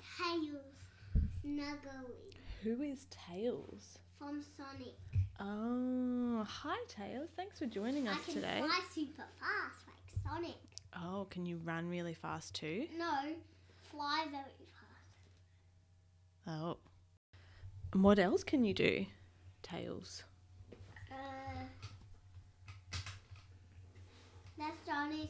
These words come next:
Speaker 1: thing I can do.
Speaker 2: That's it? Are you friends of Sonic's?
Speaker 1: Yeah.
Speaker 2: Yeah. Oh, well, well
Speaker 1: And my friend is Knuckles and Metal Sonic.
Speaker 2: Mm.
Speaker 1: And,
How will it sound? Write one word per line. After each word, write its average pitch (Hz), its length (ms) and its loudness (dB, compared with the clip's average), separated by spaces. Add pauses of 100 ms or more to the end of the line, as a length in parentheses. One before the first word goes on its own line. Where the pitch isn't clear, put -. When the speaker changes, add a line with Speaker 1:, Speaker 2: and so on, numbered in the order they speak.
Speaker 1:
thing 311 240 -2
I 285 60 -2 (100)
can 269 160 -8
do. 302 120 -8 (200)
Speaker 2:
That's - 180 -6
it? 247 160 4
Are - 60 10
you 220 140 10
friends 269 400 6
of 320 100 0
Sonic's? 403 380 0 (1040)
Speaker 1:
Yeah. 240 100 -10 (500)
Speaker 2:
Yeah. - 120 4 (240)
Oh, 180 160 8 (320)
well, 220 380 6
well - 0 - (220)
Speaker 1:
And 339 200 6
my 330 180 6 (220)
friend 330 440 0 (320)
is 277 560 -2
Knuckles 277 520 -4 (640)
and 254 180 -4
Metal 269 360 -2 (260)
Sonic. 277 320 -4 (840)
Speaker 2:
Mm. 185 220 0 (440)
Speaker 1:
And, 247 720 -4